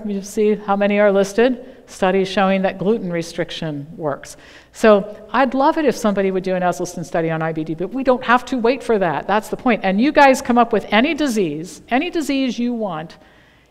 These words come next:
and we start looking in the medical literature, and I promise you, you will find this type of data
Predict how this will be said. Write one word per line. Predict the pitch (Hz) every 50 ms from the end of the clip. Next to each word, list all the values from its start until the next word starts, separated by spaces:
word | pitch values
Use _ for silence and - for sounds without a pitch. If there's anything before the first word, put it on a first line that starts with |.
| _ -
and | 175 180 185
we | 240 262
start | 262 - 262 254 208 196
looking | 226 247 254 247 - 262 247 240
in | - - 233 254 262 254
the | 262 262
medical | 254 247 240 240 233 - 233 226
literature, | 220 226 220 220 208 208 - 185 175 170 175
and | - 180 175
I | 185 196
promise | 190 196 - - - 247 269 294 285 262 220 - - -
you, | 180 165 160 147 156 180 180 - - - _ _
you | 208 208 214
will | 214 214
find | 208 208 - 285 277 240 214 196 202 208 202
this | 190 208 247 247
type | - - - 233 226 226
of | 254 262 233 -
data | 202 190 175 165 160 160 170 202